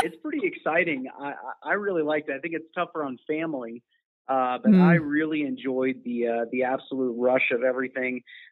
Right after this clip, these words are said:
Speaker 1: Uh, I enjoyed the ability to be adaptable and fluid to my circumstances. And, uh, the cool thing about the job, which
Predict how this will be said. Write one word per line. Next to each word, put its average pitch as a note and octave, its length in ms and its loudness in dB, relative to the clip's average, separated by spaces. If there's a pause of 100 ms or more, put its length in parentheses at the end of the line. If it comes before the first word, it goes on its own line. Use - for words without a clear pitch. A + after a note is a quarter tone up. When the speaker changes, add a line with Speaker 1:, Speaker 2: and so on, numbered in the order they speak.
Speaker 1:
Uh, A#2 240 0
I A2+ 60 -8
enjoyed C#3 360 2
the C3+ 60 4
ability C3 420 0
to B2+ 80 -2
be A#2+ 120 -2
adaptable A#2+ 760 2 (320)
and A#2 280 -6
fluid C3+ 300 6
to B2+ 40 2
my A#2+ 140 2 (100)
circumstances. B2+ 960 -2
And, D3+ 680 4
uh, - 120 -4 (120)
the D3 120 6
cool B3+ 340 -2
thing F#3+ 160 2
about C#3+ 300 2
the C#3+ 60 -4
job, C#3 340 -2
which C3 180 -12